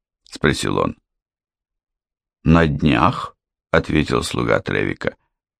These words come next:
«Я ничего никому об этом не говорил, и прошу заметить, господин Форд,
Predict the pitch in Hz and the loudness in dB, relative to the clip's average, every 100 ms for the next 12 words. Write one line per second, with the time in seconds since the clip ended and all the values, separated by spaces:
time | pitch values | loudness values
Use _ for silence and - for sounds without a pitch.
0 | _ _ _ - 82 90 90 - 82 107 | _ _ _ 2 6 6 4 2 2 4
1 | 127 113 85 87 98 90 95 87 80 78 | 4 4 2 4 2 2 2 4 4 4
2 | 78 76 71 82 143 139 - - _ _ | 4 2 4 2 2 0 -2 -16 _ _
3 | - - 73 76 73 107 117 120 95 120 | -20 -8 -2 2 4 4 4 4 2 2
4 | 139 - 85 80 - 69 67 65 - 50 | 0 0 0 -2 0 2 2 0 0 -2